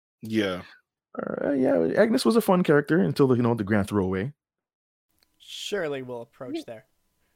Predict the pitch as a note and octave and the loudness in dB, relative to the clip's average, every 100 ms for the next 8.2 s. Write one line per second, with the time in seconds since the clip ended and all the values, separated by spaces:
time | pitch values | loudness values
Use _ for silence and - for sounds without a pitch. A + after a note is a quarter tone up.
0 | _ - - - D#4 F4 F4 F#4 G#4 - | _ -18 -16 -12 -8 -8 -4 -4 -4 -8
1 | D4 A#3+ A#3+ A#3+ A#3 G#3 F#3+ F#3+ - - | -6 -2 -2 -2 -4 -2 0 0 -4 -16
2 | _ _ _ _ _ _ - F#3+ F3 F#3+ | _ _ _ _ _ _ -4 -2 -2 -8
3 | F#3+ A3 A3 G3+ E3 - _ E3+ D#3+ D3 | -8 -4 -2 -4 -8 -16 _ -10 -8 -10
4 | - - F3+ F#3 F#3 - _ _ _ _ | -12 -6 -2 0 -2 -8 _ _ _ _
5 | G3 G3+ F#3+ G#3+ G3 A3+ A3 A3 F#3+ - | -2 0 0 -2 2 2 2 -2 -6 -4
6 | G3 F#3 - - - F#3 F#3+ F#3 F3 F3 | 0 0 -2 -14 -20 -20 -2 2 4 2
7 | F3 E3+ E3 E3 D#3+ E3+ D#3+ - A#2+ G#2 | 0 0 -2 -4 -8 -8 -8 -10 -16 -16
8 | G#3+ | -20